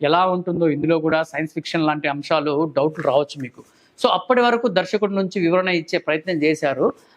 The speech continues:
అలాగే మొదట కొన్ని ఎపిసోడ్స్ వరకు ఇది వరకు వచ్చిన విరూపాక్ష, అరుంధతి లాంటి సినిమాలను గుర్తుకొస్తాయి, కానీ తర్వాత ఈ అనుమానాలు పటా పంచలైపోతాయి అనమాట. అంత సీన్ లేదు ఆ సినిమాలకి. సినిమా ఏంది బా ఇంత ఇంట్రెస్టింగ్గా ఉందని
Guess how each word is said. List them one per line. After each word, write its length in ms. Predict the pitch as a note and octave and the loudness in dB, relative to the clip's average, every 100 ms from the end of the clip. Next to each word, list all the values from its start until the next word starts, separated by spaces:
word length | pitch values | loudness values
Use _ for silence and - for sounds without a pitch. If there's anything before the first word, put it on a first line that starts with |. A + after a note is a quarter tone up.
| - | 0
అలాగే 340 | E3+ G#3+ A3+ | 2 2 0
మొదట 320 | F#3+ F3 A3 | 0 0 0
కొన్ని 280 | G#3+ F3 E3+ | 0 0 0
ఎపిసోడ్స్ 540 | D3+ D3 F#3+ F#3+ F#3 F3+ | 0 -2 -2 -2 -2 0
వరకు 500 | E3+ E3+ F3+ F3+ - | -2 0 2 0 -2
ఇది 180 | F#3+ G3 | -2 2
వరకు 320 | A3 A3+ A3+ | 4 4 2
వచ్చిన 260 | G3+ G#3 G3+ | 0 0 -4
విరూపాక్ష, 680 | D3+ E3 G#3 G#3+ G3+ G3+ G#3 | -2 0 0 2 0 0 -2
అరుంధతి 680 | G3 - D#3 F#3 G#3 G3+ G3 | -2 0 0 0 0 0 2
లాంటి 280 | F3+ E3+ D#3+ | 0 -2 -6
సినిమాలను 480 | E3 E3 F3 F3+ | -4 0 0 0
గుర్తుకొస్తాయి, 640 | E3 D3 - - D#3 - C#3 _ - - - | -4 -6 -4 -2 -2 -2 -6 _ -20 -20 -2
కానీ 280 | F#3+ A#3 A#3+ A#3+ | 0 0 -2 0
తర్వాత 500 | F#3 G3+ G#3+ G#3+ G3+ F3+ | 0 0 0 0 -2 -4
ఈ 140 | F#3+ | -4
అనుమానాలు 600 | D#3+ F#3 G3+ G3 F#3 F3 | -2 0 0 2 2 2
పటా 520 | G3 - - - G3+ F#3+ | 0 -4 -10 0 2 0
పంచలైపోతాయి 680 | - E3 E3 E3 D3+ C#3+ C#3 | -2 -4 0 -2 -2 -6 -6
అనమాట. 200 | B2+ C#3 | -6 -10
అంత 160 | D3 | -6
సీన్ 260 | D#3+ E3 E3 | -4 -2 0
లేదు 200 | D#3+ D3 | 0 2
ఆ 220 | C#3+ C#3 | 0 0
సినిమాలకి. 520 | C3+ D3 D3 D3 F#3 - _ _ | -2 -4 -2 -2 -4 -8 _ _
సినిమా 320 | - D#3+ E3 E3 | -2 0 2 2
ఏంది 180 | F3 | 2
బా 140 | E3+ D3+ | 0 0
ఇంత 160 | D3 | -2
ఇంట్రెస్టింగ్గా 500 | D3+ D3+ D#3+ E3 D3+ | -4 -4 -4 -4 -2
ఉందని 440 | C#3+ C#3+ D3 C#3 | -2 0 0 0